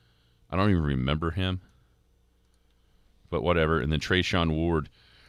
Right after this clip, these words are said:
running back from Florida, a, a transfer there, is the newcomer, of the year for Kansas State. Uh, just when you look through here, what caught your eye,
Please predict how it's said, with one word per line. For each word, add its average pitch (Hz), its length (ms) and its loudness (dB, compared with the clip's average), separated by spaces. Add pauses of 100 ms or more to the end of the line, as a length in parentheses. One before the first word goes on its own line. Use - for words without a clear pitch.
(120)
running 85 260 0
back 76 300 0
from 73 180 -6
Florida, 76 560 -4 (160)
a, - 40 -12
a - 20 -16
transfer 73 460 -4
there, 67 220 -2
is 62 160 -8
the - 80 -8
newcomer, 71 540 -4 (400)
of 73 80 -4
the 69 80 -6
year 65 100 -4
for - 140 -12
Kansas 67 420 -4
State. 78 340 -2 (500)
Uh, 101 160 4
just 107 180 -2
when 127 100 4
you 113 80 4
look 131 200 2
through 135 200 2
here, 117 260 6
what 107 300 4
caught 123 300 4
your 127 180 4
eye, 113 240 2